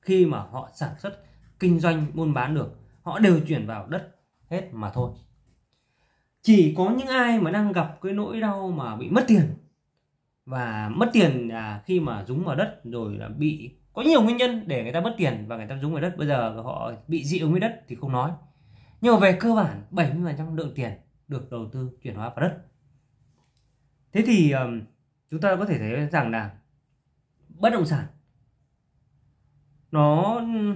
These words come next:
gắn liền với nhiều cái lý do để mà, à, người dân chúng ta để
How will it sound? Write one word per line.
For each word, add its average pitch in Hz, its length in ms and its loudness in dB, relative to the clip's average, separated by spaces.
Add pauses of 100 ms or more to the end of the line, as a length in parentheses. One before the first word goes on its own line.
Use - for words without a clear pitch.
(200)
gắn 226 500 -2 (100)
liền 175 420 4
với 139 300 -4 (120)
nhiều 170 440 4
cái 147 140 -6
lý 151 160 -4
do 165 300 -4 (120)
để 104 280 -10
mà, 101 340 -12 (420)
à, 101 440 -8 (600)
người 127 200 0
dân 147 260 4
chúng 131 120 -8
ta 143 260 -2
để 104 220 -6